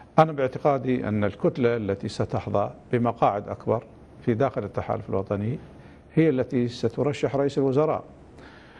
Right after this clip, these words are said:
آه، على الأقل هذه الف-، الفكرة متفق عليها، يعني لا يستطيع كتلة أقل مقاعد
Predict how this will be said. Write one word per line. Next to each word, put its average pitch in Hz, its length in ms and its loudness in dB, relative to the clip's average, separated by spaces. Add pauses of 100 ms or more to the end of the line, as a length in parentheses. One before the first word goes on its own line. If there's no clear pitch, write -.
(220)
آه، 113 180 2
على 139 180 0
الأقل 139 320 -2
هذه 120 260 0
الف-، 107 140 -4
الفكرة 131 380 -2
متفق 123 500 -2
عليها، 92 360 -6 (120)
يعني 101 160 -4
لا 127 160 2
يستطيع 113 440 -2 (120)
كتلة 113 240 -2
أقل - 320 -2
مقاعد 110 420 0